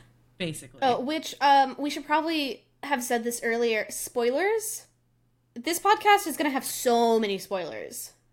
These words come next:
Speaker 1: Oh, yeah, just kind of assume spoilers with this podcast.
Speaker 2: Just assume spoilers. Um,
Speaker 1: If we are talking about something, we are going to talk about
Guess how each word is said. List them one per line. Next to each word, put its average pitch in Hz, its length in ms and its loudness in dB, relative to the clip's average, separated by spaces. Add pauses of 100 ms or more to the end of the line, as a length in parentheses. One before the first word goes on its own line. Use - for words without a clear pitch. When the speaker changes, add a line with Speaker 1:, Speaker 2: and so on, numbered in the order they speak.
Speaker 1:
Oh, 220 640 4
yeah, 196 400 0
just 202 240 -2
kind 247 180 -4
of 277 120 -6
assume 208 480 0
spoilers 170 580 -6
with 160 120 -18
this 156 120 -18
podcast. 160 520 -2
Speaker 2:
Just 403 340 4
assume 233 880 2 (720)
spoilers. - 1040 -2 (680)
Um, 202 680 4
Speaker 1:
If 220 160 0
we 262 160 2
are 320 100 4
talking 254 500 2
about 254 300 0
something, 269 500 -4
we 214 160 -6
are 226 120 -4
going 214 240 -6
to 214 80 -6
talk 190 240 -4
about 190 200 0